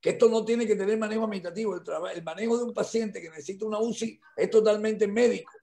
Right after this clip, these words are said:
Y me parece, y me voy a averiguar si, si en la, en la Secretaría de Salud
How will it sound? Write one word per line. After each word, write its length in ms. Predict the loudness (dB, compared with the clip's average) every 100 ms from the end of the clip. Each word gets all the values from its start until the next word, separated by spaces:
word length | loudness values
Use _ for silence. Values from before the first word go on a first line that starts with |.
| _ -20 _ -20 _ _ _ -6
Y 240 | -4 -2 0
me 180 | 2
parece, 460 | 4 8 10 10 6
y 40 |
me 100 | 2
voy 160 | 8 8
a 60 | 10
averiguar 520 | 6 6 4 4 0 -12 _ _ _
si, 520 | 0 2 4 2 0 -8
si 400 | -10 -6 0 0
en 180 | -2
la, 180 | -4 -6 -6
en 240 | -10 -8 -6
la 120 | -6
Secretaría 480 | -4 -6 -4 2 4
de 60 |
Salud 380 | 4 4 4 0